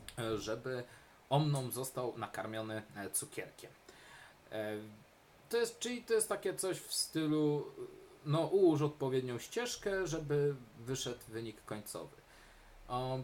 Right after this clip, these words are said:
może mi się uda w przyszłości nagrać tą grę, chociaż nie jestem pewien. Tu podejrzewam, że będę musiał po prostu poczekać, jak sobie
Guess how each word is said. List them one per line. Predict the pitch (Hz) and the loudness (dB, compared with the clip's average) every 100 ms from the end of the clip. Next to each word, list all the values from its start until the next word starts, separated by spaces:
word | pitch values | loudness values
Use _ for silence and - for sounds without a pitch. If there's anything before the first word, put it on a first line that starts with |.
| - - - | -8 -20 -8
może | 127 170 190 185 | -2 0 0 -2
mi | 170 | -2
się | 151 | -2
uda | 147 160 147 | 0 0 -2
w | |
przyszłości | - 135 143 139 135 | -2 -4 -4 -4 -4
nagrać | 135 131 127 - | -2 -2 -4 -4
tą | 131 117 | -6 -4
grę, | 117 127 127 | -4 -4 -4
chociaż | 117 120 113 | -4 -2 -2
nie | 123 | -2
jestem | 120 - 113 | -4 -4 -4
pewien. | 110 110 104 | 0 0 0
Tu | - | -6
podejrzewam, | - 113 113 117 117 | 2 6 6 4 -2
że | 120 | -2
będę | 110 117 117 | -2 -4 -4
musiał | 113 113 | -4 -6
po | - | -8
prostu | 110 117 - 110 | -6 -6 -6 -8
poczekać, | 101 - 113 110 - | -6 -4 -4 -4 -2
jak | 107 - - - | -4 -4 -16 -10
sobie | - - 107 107 104 | -2 0 0 0 0